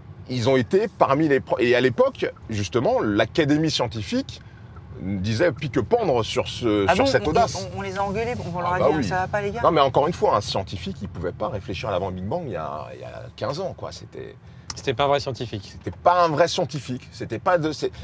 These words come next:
Speaker 1: alors c'est vrai que c'est pas de la science, mais est-ce qu'un
Speaker 2: Bah, tu,
Speaker 1: scientifique
Speaker 2: tu
Speaker 1: n'a
Speaker 2: rentres
Speaker 1: pas
Speaker 2: dans
Speaker 1: le
Speaker 2: les
Speaker 1: droit de
Speaker 2: scénarios, en fait.
Speaker 1: Voilà.
Speaker 2: Ouais.
Speaker 1: Tu rentres dans des scénarios, tu rentres dans des scénarios et qui ont, en fonction de leur probabilité, plus ou moins de
Speaker 3: Mais,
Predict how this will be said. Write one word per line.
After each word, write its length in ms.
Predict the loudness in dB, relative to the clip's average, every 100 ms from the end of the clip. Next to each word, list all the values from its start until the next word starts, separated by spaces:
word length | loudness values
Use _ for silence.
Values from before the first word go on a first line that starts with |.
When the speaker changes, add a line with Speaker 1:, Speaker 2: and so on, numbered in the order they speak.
| -2
Speaker 1:
alors 120 | -2
c'est 100 | 2
vrai 140 | 2 2
que 60 |
c'est 100 | 0
pas 160 | 2 0
de 60 |
la 100 | 2
science, 540 | -2 0 0 -2 -10 -14 -20 -20 -14 -4
mais 80 |
est-ce 140 | -4 0
qu'un 100 | 0
Speaker 2:
Bah, 40 | 2
tu, 40 |
Speaker 1:
scientifique 340 | 2 2 2 4
Speaker 2:
tu 60 |
Speaker 1:
n'a 80 | 6
Speaker 2:
rentres 80 | 8
Speaker 1:
pas 40 |
Speaker 2:
dans 60 | 6
Speaker 1:
le 20 |
Speaker 2:
les 40 | 8
Speaker 1:
droit 100 | 6
de 40 |
Speaker 2:
scénarios, 520 | 6 6 6 6 2 0 -6
en 60 |
fait. 260 | -4 -4 -4 -4
Speaker 1:
Voilà. 400 | 2 4 2 -2 -10
Speaker 2:
Ouais. 60 | -10
Speaker 1:
Tu 100 | -6
rentres 240 | 2 2 4
dans 100 | 2
des 80 | 2
scénarios, 480 | 2 2 4 2 2
tu 80 | 0
rentres 120 | 2
dans 80 | 2
des 40 |
scénarios 560 | 0 0 2 2 2 2
et 140 | -2 -2
qui 260 | -6 -2
ont, 300 | 0 0 -2 -12 -12 -10 -10 -12 -14 0
en 80 | 0
fonction 240 | 0 0 2
de 40 |
leur 100 | 2
probabilité, 760 | 4 2 4 2 0 -2 -2 -4
plus 300 | -2 -2 0
ou 60 |
moins 280 | 2 4 4
de 120 | 2
Speaker 3:
Mais, 60 | 2